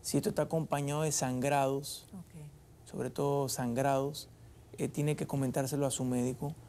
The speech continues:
Speaker 1: para que haga la revisión pertinente.
Speaker 2: Fundamentalmente es eso, es cólicos y sangrados.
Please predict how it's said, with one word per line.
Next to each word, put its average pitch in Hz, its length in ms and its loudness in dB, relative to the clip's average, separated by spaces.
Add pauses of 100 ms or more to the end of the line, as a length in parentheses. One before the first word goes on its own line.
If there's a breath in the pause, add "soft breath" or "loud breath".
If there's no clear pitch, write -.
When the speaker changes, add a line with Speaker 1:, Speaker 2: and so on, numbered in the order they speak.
(140)
Speaker 1:
para 147 180 2
que 139 120 -2
haga 143 160 4
la 151 140 4
revisión 131 500 -2
pertinente. 117 640 -2 (540)
Speaker 2:
Fundamentalmente 220 760 2
es 233 60 0
eso, 214 200 2
es 202 60 -4
cólicos 226 420 2
y 185 60 0
sangrados. 151 640 0